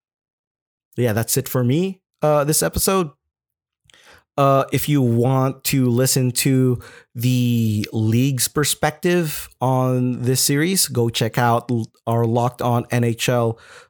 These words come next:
podcast, which covers the entire league. They have episodes every day, as usual. They have, like, a rotating cast of hosts that, uh, so they got little diff-, different perspectives on, uh, on different parts of the league.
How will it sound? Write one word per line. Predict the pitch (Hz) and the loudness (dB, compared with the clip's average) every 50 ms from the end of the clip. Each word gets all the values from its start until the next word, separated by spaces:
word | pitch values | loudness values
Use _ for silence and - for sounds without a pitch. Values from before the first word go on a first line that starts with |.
| _ _ - | _ _ -4
podcast, | - 127 131 139 127 - 151 151 151 160 - - | 0 0 0 0 0 0 0 2 0 0 0 -2
which | 127 110 - - | -4 -4 -2 0
covers | - 123 113 120 117 - | 0 0 2 0 0 -2
the | - | -2
entire | 113 110 107 - - 107 123 131 131 127 | -2 -2 -4 -4 -2 -2 0 0 0 0
league. | 120 120 127 139 143 135 | 0 0 0 0 0 0
They | 117 | 0
have | 113 113 104 113 113 | 0 0 0 0 -2
episodes | - 101 123 - - 120 113 110 - - | -4 -4 -4 -2 -2 -2 -2 -4 -4 -2
every | 117 113 113 117 | -2 0 0 0
day, | 110 113 110 117 131 127 - _ - | 0 0 0 0 -2 -4 -6 _ -6
as | 110 110 110 110 | -4 -2 -2 0
usual. | 110 113 113 110 127 139 151 | 0 0 0 0 0 -2 0
They | 139 123 | 0 0
have, | 117 113 113 113 | 0 0 -2 -2
like, | 113 110 - | -2 -2 -2
a | - | -2
rotating | 110 113 113 117 113 - 117 113 107 110 107 | -2 0 0 0 -2 -2 -2 0 0 -2 -4
cast | - - 101 101 98 98 90 87 - - - - _ - - - - - - _ _ _ _ | -4 -4 -2 -2 0 -2 -2 -2 -4 -6 -8 -10 _ -20 -20 -20 -20 -20 -20 _ _ _ _
of | 127 127 120 113 110 113 110 | -2 0 2 2 0 0 -2
hosts | 117 104 - - 170 175 175 160 151 151 - - - - - - - - _ - - - - _ _ | -2 -4 -2 0 0 2 2 2 2 0 0 -2 -4 -4 -6 -6 -6 -8 _ -20 -20 -20 -20 _ _
that, | - 131 147 143 143 139 135 - - _ _ _ _ _ _ _ _ | -2 0 2 2 2 2 0 -2 -6 _ _ _ _ _ _ _ _
uh, | - 143 131 127 | -2 -2 0 0
so | - - 143 | 0 0 0
they | 131 131 135 123 | 2 2 2 2
got | 135 131 113 143 | 0 0 -2 -2
little | 127 120 131 135 131 135 127 117 - - | 0 0 2 2 2 0 -2 -4 -8 -6
diff-, | 127 139 131 - - - _ _ - | -4 -4 -4 -4 -8 -18 _ _ -6
different | - 139 156 156 156 | -4 -4 -4 -4 -4
perspectives | - 151 - - - - - - 73 58 - - - - - - _ - | -4 -4 -4 -4 -8 -8 -8 -8 -8 -8 -6 -6 -4 -4 -6 -8 _ -4
on, | 117 117 110 107 104 101 104 - - - | -2 -2 0 0 0 -2 -2 -4 -6 -6
uh, | 113 110 101 101 101 101 - - | -4 -2 -2 -2 -2 -4 -4 -4
on | 113 117 | -4 -2
different | 107 110 - - 117 - - _ | -2 -2 -4 -4 -6 -6 -8 _
parts | - 110 113 107 - 113 | -6 -4 -4 -4 -4 -4
of | 107 | -4
the | 110 | -2
league. | 110 120 117 104 98 98 110 - | -2 -2 -2 -2 -4 -4 -8 -10